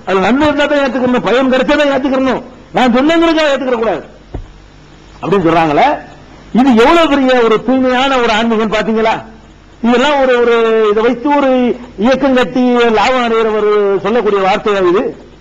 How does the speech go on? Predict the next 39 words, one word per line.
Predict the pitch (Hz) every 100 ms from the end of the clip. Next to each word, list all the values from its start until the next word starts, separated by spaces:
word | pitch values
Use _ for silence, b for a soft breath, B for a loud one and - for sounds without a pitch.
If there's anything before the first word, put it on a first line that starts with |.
| - - - - 196
இதை | 247
கட்டி | 247 220 277
ஒரு | 254
முதல் | 220 247 269
அடையக்கூடியவருடைய | 247 233 214 220 214 208 202 202 202 190
ஒரு | 190 190
பிரச்சாரம், | 180 214 233 214 202 196 - -
ஒரு | -
த-, | 202 185
தந்திரம் | 175 196 247 240
எப்படியா | 175 226 208
இருக்கும்? | 196 175 240 240 - -
அவர் | 180
ஒரு | 160
தந்திரத்துக்காக | 196 285 285 233 214 196 180
வேண்டி | 175 190 311 - - -
இப்படி | - 277
ஒரு | 294 269
செட்டிங் | 226 233 277 262
பண்ணி | 226 214
இருந்தாருன்னு | 208 226 285 277
பேசி | 247 240
வச்சு | 240 233
தான் | 269
உரசி | 247 247
பார்க்கிறோம். | 254 247 226 175 - - - - -
எப்படி | 151 190 311
உரசி | 262 233
பார்க்கணும்னா, | 240 226 214 220 269
இறை | 233 254
தூதரா | 233 240 262 247
இல்லையானா | 240 233 240 302 - -
இல்லைங்கிற | 202 285 302 277 269
மாதிரி | 269 269
வச்சும் | 240 285 247
பார்க்கணும்ல. | 233 233 233 220 302 208 - - - - -
இல்லைன்னு | 208 240 294
வச்சு | 294 233
பார்ப்போம். | 254 277 262 151